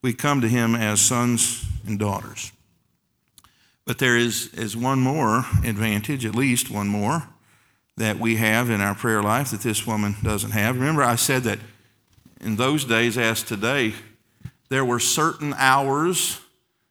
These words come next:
certain days of the week, certain d-, weeks of the month, certain months of the year, in which court was in session.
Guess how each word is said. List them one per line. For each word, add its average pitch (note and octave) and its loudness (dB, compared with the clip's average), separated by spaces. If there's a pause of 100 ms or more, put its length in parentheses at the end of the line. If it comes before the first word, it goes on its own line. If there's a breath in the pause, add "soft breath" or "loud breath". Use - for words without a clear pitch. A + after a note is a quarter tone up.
certain C#3+ -2
days C3+ 2
of B2+ -2
the B2 0
week, A2 0
certain A#2+ -2
d-, B2 -6 (220)
weeks C3 -2
of B2 -6
the A2+ -2
month, A2 -4 (380)
certain B2+ 0
months B2 2
of G#2+ -2
the A2 -2
year, C3 0 (280 loud breath)
in C3+ -2
which C#3 -2
court D3+ -2
was D3 -2
in D3+ -2
session. - -2